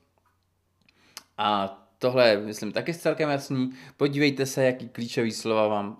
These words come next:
stojí spoustu peněz, respektive jaký vyhledávací dotazy vás stojí spoustu peněz, a ty ze svýho účtu vylučte. Často to budou,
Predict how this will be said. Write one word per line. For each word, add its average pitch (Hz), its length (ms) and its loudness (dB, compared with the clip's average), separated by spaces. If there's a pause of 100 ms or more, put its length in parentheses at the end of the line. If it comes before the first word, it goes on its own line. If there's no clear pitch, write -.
stojí - 400 -4
spoustu 120 440 -6
peněz, 139 440 -2
respektive 113 520 -4
jaký 104 240 -2
vyhledávací 139 560 0
dotazy 139 360 -4
vás 131 240 0
stojí 131 180 -8
spoustu 131 380 -10
peněz, 113 380 -6 (460)
a 104 100 -2
ty 110 160 -10
ze 104 100 -4
svýho 107 380 -6
účtu 104 480 -10 (540)
vylučte. 117 680 -6 (1600)
Často 180 300 0
to 175 80 2
budou, 160 460 4